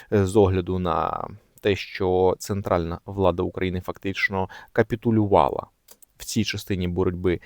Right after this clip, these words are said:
на цих землях, про що є окреме відео,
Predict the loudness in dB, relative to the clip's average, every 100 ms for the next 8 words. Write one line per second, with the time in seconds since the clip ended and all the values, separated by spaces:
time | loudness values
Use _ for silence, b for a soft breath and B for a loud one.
0 | B B -2 -2 -2 -2 2 4 4 2
1 | -4 -8 -2 0 0 -2 -4 -6 -2 0
2 | 0 -6 -8 -2 -2 0 2 2 6 6
3 | 8 6